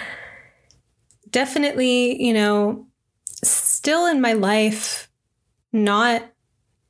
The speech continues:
having this experience per se <laughs> on a day-to-day, like,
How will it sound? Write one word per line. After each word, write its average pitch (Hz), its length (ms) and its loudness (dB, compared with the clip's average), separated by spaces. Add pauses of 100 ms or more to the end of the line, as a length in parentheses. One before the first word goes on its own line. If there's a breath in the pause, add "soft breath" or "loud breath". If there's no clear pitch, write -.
having 226 600 0
this 208 200 0
experience 208 840 0
per - 180 -2
se 196 680 2
<laughs> - 80 -6
on 240 100 0
a 226 60 2
day-to-day, 214 500 2
like, 190 420 -2